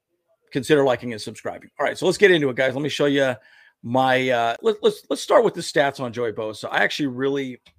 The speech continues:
kinda wanna go through kind of his career breakdown, right? I mean, here's Joey. Kinda looks like John Matuszak. Um, let me know if you guys know who that is. He was an ex-Raider, but he was kind of a wild man. Uh, I was looking at him trying to find a photo of Matuszak and Joey Bosa next to each other. They look pretty similar. Um,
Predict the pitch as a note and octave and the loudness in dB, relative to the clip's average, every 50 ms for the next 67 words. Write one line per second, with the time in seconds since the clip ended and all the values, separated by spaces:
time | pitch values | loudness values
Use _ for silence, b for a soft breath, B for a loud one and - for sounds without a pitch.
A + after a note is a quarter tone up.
0 | _ - _ _ _ B B B B B B B - - G3+ F#3+ F3+ E3+ D#3 C#3 | _ -20 _ _ _ B B B B B B B -2 0 2 2 2 2 0 0
1 | D3 D3+ C#3 - - C#3 C#3 C3+ - C#3 C3 B2 A#2+ A#2+ A2 - - - B2+ B2 | -2 -4 -4 -4 -8 -10 -8 -8 -8 -8 -8 -8 -8 -10 -12 -14 -14 -10 -10 -10
2 | A#2+ A2+ A#2+ A#2+ A#2+ A2+ - A#2+ A2+ A2 A2 A2 A2+ A#2+ A#2 A2+ A#2+ B2+ A#2+ C3+ | -8 -6 -6 -8 -8 -8 -8 -10 -10 -8 -10 -8 -8 -8 -8 -8 -10 -6 -4 -4
3 | C#3+ B2 - B2 A#2 A#2 A#2 A#2 - b b b b - A#3 B3 D#3+ - D#3 C#3 | -4 -4 -4 -8 -6 -6 -6 -8 -10 b b b b -12 -10 -10 -8 -6 -6 -6
4 | A#2 A#2 C3 B2+ A#2+ A#2+ A2 - - B2+ A#2 - A#2 G#2+ G#2+ - - A#2 A#2 A2 | -6 -6 -6 -6 -6 -8 -10 -12 -12 -14 -10 -8 -8 -10 -10 -12 -16 -20 -20 _
5 | _ _ - C3+ C#3 C#3 B2+ B2 A2+ - B2+ A#2 B2 A2 A2 G#2 - A#2 B2 B2 | _ _ -10 -8 -6 -4 -4 -6 -6 -8 -10 -8 -6 -8 -8 -8 -10 -12 -12 -12
6 | A2 G#2+ G2+ G2+ G#2+ G#2 G#2 G#2 A2 A2 G#2 G2+ G2+ G#2 G2+ - - G#2 G#2+ A2 | -10 -8 -8 -6 -4 -4 -6 -6 -8 -12 -14 -14 -14 -16 -16 -16 -12 -10 -8 -8
7 | A2 G#2 G2+ G2+ F#2+ G2+ G2 G#2+ A2+ A2 - - - A2 G2+ G2 F#2+ G2+ G#2 G#2 | -6 -6 -8 -8 -10 -10 -12 -10 -12 -14 -14 -14 -14 -12 -12 -10 -8 -6 -6 -4
8 | G#2 G2+ G2+ G2 G2+ G2+ G2 B B B B B B B B - C3 G#2 F#2+ - | -6 -6 -8 -12 -18 -18 -20 B B B B B B B B -6 -6 -4 -4 -4
9 | - B2 A#2 G#2+ A#2 A2+ - A2+ A2 G2+ A2+ A2+ G#2+ G#2+ - A#2+ A2 G2+ - - | -6 -6 -6 -6 -6 -8 -8 -6 -8 -6 -6 -8 -10 -8 -6 -6 -6 -6 -6 -8
10 | A#2 G#2+ G2+ F#2+ - - G#2+ G#2+ G#2 G2+ G2 G2 _ - - G2 G2 G#2 - - | -8 -8 -8 -8 -8 -6 -6 -4 -4 -4 -6 -8 _ -16 -18 -14 -12 -12 -12 -10
11 | A#2+ A2+ G#2+ G#2+ G#2+ G#2+ G#2 - - A2 A2+ G#2+ G#2 F#2+ A2+ G2+ G2+ G2 G#2 G#2 | -8 -8 -6 -4 -4 -4 -6 -8 -10 -10 -10 -10 -8 -8 -8 -8 -8 -6 -8 -8
12 | G2+ - G2+ G#2 G#2 - - G2 G2 F#2 - G2 F#2+ G2+ G2 G#2+ A2+ G#2+ G2+ _ | -8 -10 -14 -14 -14 -14 -16 -18 -18 -14 -12 -10 -10 -10 -8 -8 -6 -8 -8 _
13 | - - A2+ G2+ - - - A#2 G#2+ G#2+ G2+ G2 G2+ _ B B B B B B | -10 -10 -10 -10 -10 -12 -10 -10 -8 -8 -8 -8 -10 _ B B B B B B
14 | B B B B - C3+ C#3+ C#3 C3 A#2+ | B B B B 4 6 6 6 6 4